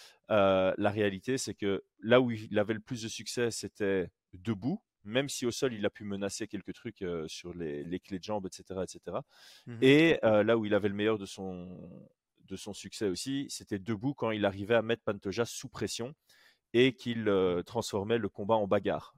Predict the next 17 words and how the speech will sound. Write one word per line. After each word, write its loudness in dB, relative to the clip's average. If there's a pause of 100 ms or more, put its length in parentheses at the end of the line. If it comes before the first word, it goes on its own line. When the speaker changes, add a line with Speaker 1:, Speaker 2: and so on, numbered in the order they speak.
Speaker 1:
Euh, -4
donc -12
moi, 0
ce -12
serait, -8
euh, 0 (560)
ce -16
serait -4
mes -2
recommandations, -2
c'est -8
vraiment -4
de, -2
d'imposer 0
son -4
rythme -6
à, 4